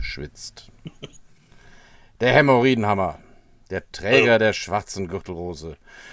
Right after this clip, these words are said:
Speaker 1: und aktuelles Playmate des Monats in der Apothekenrundschau.
Speaker 2: Aber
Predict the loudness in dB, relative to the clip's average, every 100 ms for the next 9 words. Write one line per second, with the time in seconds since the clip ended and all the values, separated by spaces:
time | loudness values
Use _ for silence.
0 | -2 4 4 4 0 0 0 -2 -2 -4
1 | 2 6 6 6 4 2 -6 -18 -16 -14
2 | -8 -6 -4 -4 -8 -18 _ _ _ _
3 | _ -6 -2 -2 -2 -4 -4 -4 -12 -14
4 | -12 -12 -14 -20 -20 _ -20 -14 -4 -4
5 | -4 -20 _ _ _ _ _ _ 4 6
6 | 6 4